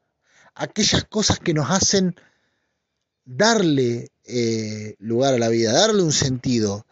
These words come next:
sin defender aquellas cosas que nos hacen caer en cuenta de que estamos respirando la puta madre, es no entender que estás defendiendo,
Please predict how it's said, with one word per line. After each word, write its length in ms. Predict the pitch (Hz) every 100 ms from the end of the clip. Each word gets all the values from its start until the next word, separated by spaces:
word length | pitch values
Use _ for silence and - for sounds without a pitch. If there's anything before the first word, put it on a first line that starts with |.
| - - -
sin 240 | - 180 202
defender 580 | 202 175 156 170 185 - - - -
aquellas 500 | 143 135 180 - 160
cosas 560 | - 196 208 196 - - _ - - -
que 100 | 151
nos 260 | 147 143 233
hacen 360 | 233 233 185
caer 320 | 135 147 185
en 140 | 185 143
cuenta 420 | 156 190 190 170
de 140 | 139
que 80 | 127
estamos 400 | 131 196 202 190
respirando 640 | 143 131 - 139 202 185 127
la 100 | 123
puta 300 | 175 196 175
madre, 500 | 165 139 127 147 160 _ _ _ _ _ _ _ _ _ _ _ -
es 160 | 165 151
no 140 | 185
entender 440 | 190 165 147 165
que 120 | 139 135
estás 260 | 131 117
defendiendo, 720 | 120 - 117 113 107 110 135